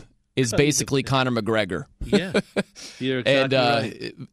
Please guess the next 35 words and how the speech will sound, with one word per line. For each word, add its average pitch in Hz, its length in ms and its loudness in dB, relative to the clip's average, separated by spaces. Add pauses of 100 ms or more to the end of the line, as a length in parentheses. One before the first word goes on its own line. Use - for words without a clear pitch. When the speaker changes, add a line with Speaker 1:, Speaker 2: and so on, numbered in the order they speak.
Speaker 1:
and, 127 380 2
uh, 117 120 0
Dana 135 280 2
White's 127 240 2
the 117 160 0
other 104 160 0
guy. 85 300 -4 (200)
Dana 160 300 4
White 139 240 2
is 117 160 -2
biting 123 380 0
the 110 80 0
hand 107 260 -2
that 101 160 -4
feeds 104 300 -4
him. 87 80 -6
I 107 100 0
don't 135 120 2
know 131 80 2
why 120 320 2
he 123 160 0
would 113 160 -2
roast 107 640 0 (320)
Conor 123 320 0
McGregor 110 360 -2
to 131 100 -2
the 113 120 -2
degree 110 440 0
that 104 220 -2
he 123 200 -2
did. 101 500 0 (360)
Uh, 78 260 -6 (180)
I, - 320 -2
it's 131 220 -2
just, - 260 -6